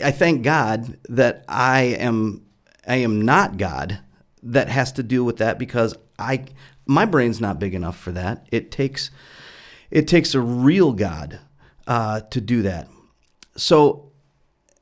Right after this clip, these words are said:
I know that as I'm talking to God, as I'm pleading with God, "Take the pain away,"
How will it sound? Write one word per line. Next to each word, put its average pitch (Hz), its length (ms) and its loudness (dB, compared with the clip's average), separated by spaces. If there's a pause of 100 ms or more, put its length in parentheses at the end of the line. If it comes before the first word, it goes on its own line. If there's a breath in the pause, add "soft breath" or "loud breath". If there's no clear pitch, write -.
(1500 loud breath)
I 156 220 2
know 143 680 0 (720 soft breath)
that 123 480 0 (240)
as 147 360 2
I'm 127 320 2
talking 123 560 0
to 113 160 -6
God, 87 280 -2
as 120 320 0
I'm 104 240 0
pleading 120 580 0
with 92 200 -8
God, 92 300 -6
"Take 107 220 -2
the - 80 -6
pain 98 260 2
away," 87 460 -4